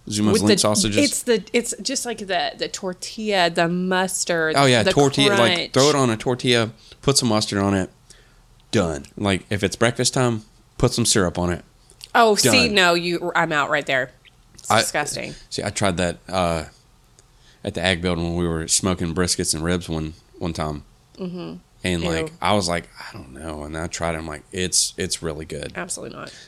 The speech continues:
Speaker 1: Yeah, so, uh, let's see. The first one is sausage ranch-style beans and mac and cheese.
Speaker 2: Oh, baby, I wore that out.
Speaker 1: So, yeah, you, that, that's
Speaker 2: I grew up,
Speaker 1: that,
Speaker 2: if
Speaker 1: that's,
Speaker 2: I knew if
Speaker 1: that's
Speaker 2: we
Speaker 1: your
Speaker 2: were,
Speaker 1: thing.
Speaker 2: yeah, I knew if,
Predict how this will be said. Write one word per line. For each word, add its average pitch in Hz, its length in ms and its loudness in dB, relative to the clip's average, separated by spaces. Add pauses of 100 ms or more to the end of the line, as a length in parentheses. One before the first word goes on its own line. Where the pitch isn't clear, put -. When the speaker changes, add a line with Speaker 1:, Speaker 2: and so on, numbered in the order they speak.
Speaker 1:
Yeah, 78 200 -2
so, 82 300 -2
uh, 82 300 -4 (1800)
let's 113 160 0
see. 101 120 0
The 87 80 -2
first 107 360 0
one 113 120 0
is 82 120 -2
sausage 101 680 0
ranch-style 92 640 0
beans 87 360 -2
and 78 120 -8
mac 80 240 -6
and 76 100 -10
cheese. - 580 -6
Speaker 2:
Oh, 180 580 -2
baby, 170 300 -2
I 175 140 0
wore 160 360 0
that 170 200 2
out. 143 380 0
Speaker 1:
So, 90 320 2
yeah, 90 280 0
you, 101 720 0 (340)
that, 113 340 0
that's 185 340 4
Speaker 2:
I - 20 -6
grew 226 180 2
up, 190 260 0 (340)
Speaker 1:
that, 147 240 4
Speaker 2:
if 214 40 -6
Speaker 1:
that's, 170 180 6
Speaker 2:
I 294 140 6
knew 269 300 2
if 208 60 6
Speaker 1:
that's 170 140 2
Speaker 2:
we 233 80 4
Speaker 1:
your - 80 6
Speaker 2:
were, 269 80 2
Speaker 1:
thing. 76 220 -6
Speaker 2:
yeah, 175 360 4
I 185 160 2
knew 233 260 0
if, 196 120 -2